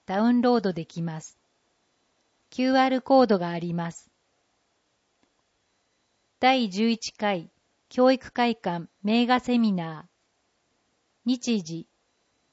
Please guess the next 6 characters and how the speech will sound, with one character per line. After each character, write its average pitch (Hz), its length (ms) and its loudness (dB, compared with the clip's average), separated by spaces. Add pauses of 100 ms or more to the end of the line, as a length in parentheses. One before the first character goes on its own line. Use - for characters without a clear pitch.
(340)
十 247 220 2
月 247 420 0
二 - 280 -18
日 202 380 0
日 214 400 -2
曜、 185 320 4